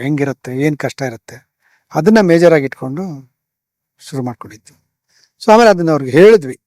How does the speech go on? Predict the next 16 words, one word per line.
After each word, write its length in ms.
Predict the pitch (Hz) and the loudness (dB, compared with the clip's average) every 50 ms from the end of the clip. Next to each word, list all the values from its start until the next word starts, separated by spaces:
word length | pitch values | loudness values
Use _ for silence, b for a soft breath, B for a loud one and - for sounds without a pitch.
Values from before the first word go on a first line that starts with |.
| _ _ | _ _
ಪ್ರೊಡ್ಯೂಸರ್‌ಗೆ, 560 | - 131 139 151 165 160 165 131 107 107 - _ _ _ _ _ _ _ 147 - _ _ _ _ | -6 -2 0 0 4 4 2 2 0 -8 -18 _ _ _ _ _ _ _ _ -20 _ _ _ _
"ಈ 80 | 151 143 | -16 -8
ತರ 160 | - 175 196 | -4 -2 -2
ದೊಡ್ಡ 260 | 208 165 151 156 156 165 - | -2 0 -2 -2 -2 -2 0
ಕ್ಯಾನ್ವಾಸ್ 400 | - 175 175 170 165 151 - 156 | 0 0 2 2 -2 -2 -2 -4
ಆಗುತ್ತೆ, 460 | 147 139 139 _ - 190 214 _ _ _ _ _ _ _ _ _ _ | -6 -6 -6 _ -8 -8 -8 _ _ _ _ _ _ _ _ _ _
ತುಂಬಾ 240 | - - 156 170 190 | -10 -4 2 2 2
ಜನ 140 | 180 180 170 | 4 4 2
ಆರ್ಟಿಸ್ಟ್ 380 | 160 151 147 - 151 - - 147 | 2 0 0 -2 -8 -8 -8 -12
ಇರ್ತಾರೆ, 360 | 131 - 151 156 185 180 156 | -8 -6 -2 -2 -2 -2 -2
ದೊ-, 240 | 156 147 139 127 139 | -4 -4 -4 -2 -2
ಎಲ್ಲ 180 | 135 151 185 | 2 2 2
ಸೆಟ್‌ಗಳು 380 | 175 - 160 135 - 175 170 165 | 2 2 -2 -2 0 2 2 2
ಹಾಕ್ಬೇಕಾಗತ್ತೆ, 800 | 151 - 131 123 123 - 127 120 120 117 - - 202 226 _ _ _ _ _ _ _ _ _ _ _ _ _ _ _ _ _ _ _ - | 2 2 -2 -8 -10 -8 -10 -10 -10 -12 -10 -10 -10 -10 _ _ _ _ _ _ _ _ _ _ _ _ _ _ _ _ _ _ _ -2
ಹಾಕೊಂಡ್ 340 | 196 196 - - 202 190 180 | -2 -2 0 0 0 2 4
ಮಾಡೋದಾದ್ರೆ 460 | 175 170 165 151 156 151 160 175 | 4 4 4 2 2 0 0 0